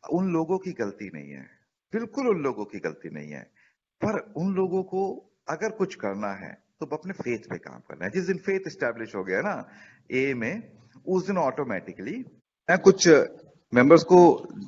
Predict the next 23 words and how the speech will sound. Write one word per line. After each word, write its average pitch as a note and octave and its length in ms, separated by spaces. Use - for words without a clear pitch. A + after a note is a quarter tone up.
व्यक्तिगत A#2 520
तौर B2+ 180
पे C3+ 100
जानता G2+ 360
हूं, G#2+ 260
आ, G2+ 320
जब G#2 160
मैं G#2 280
नोएडा G2 320
में G#2+ 140
था, F#2+ 260
meeting F#2 340
करता E2+ 260
था, F2+ 240
तो A#2 640
वैसे C#3+ 380
वो F#3 240
meeting E3 280
में E3+ 80
इतना G#2+ 240
नहीं A#2+ 260
आते F2+ 240
थे C3+ 180